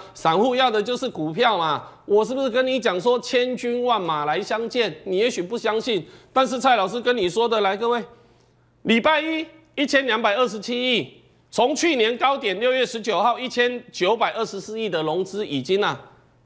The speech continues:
减少了六百九十六亿，六百九十六亿。那在昨天呢，一月二十四号，各位你看一下，我修正一月二十三号，昨天啊，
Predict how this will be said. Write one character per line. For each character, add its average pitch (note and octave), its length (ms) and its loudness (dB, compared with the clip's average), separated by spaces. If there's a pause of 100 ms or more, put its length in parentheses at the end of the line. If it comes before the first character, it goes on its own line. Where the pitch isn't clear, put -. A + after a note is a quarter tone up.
(120)
减 G#3+ 240 4
少 E3+ 160 0
了 E3+ 120 2
六 G#3+ 140 2
百 E3 160 0
九 D#3+ 160 -4
十 - 140 -6
六 C#3+ 220 -2
亿， D3+ 180 -8 (640)
六 C4 260 4
百 F3+ 220 0
九 D#3 200 -4
十 E3 140 -6
六 G3+ 220 0
亿。 F#3 180 -6 (140)
那 C#4 160 0
在 C4+ 160 2
昨 G#3+ 260 0
天 B3 180 2
呢， A#3 140 -2
一 A#3+ 120 -2
月 B3 160 2
二 A#3+ 100 0
十 G#3+ 140 -6
四 A#3 200 0
号， A3+ 100 4
各 A3 140 -2
位 A3+ 120 0
你 E3 120 -4
看 G#3+ 140 -4
一 - 20 -4
下， G3 320 -4
我 C3 160 -2
修 F#3 160 -4
正 F#3+ 180 -2
一 F#3+ 100 0
月 G#3 100 2
二 F#3+ 100 0
十 D#3 120 -6
三 E3+ 240 -4
号， E3 340 -4 (1500)
昨 A3 200 4
天 B3+ 200 4
啊， F#3+ 240 0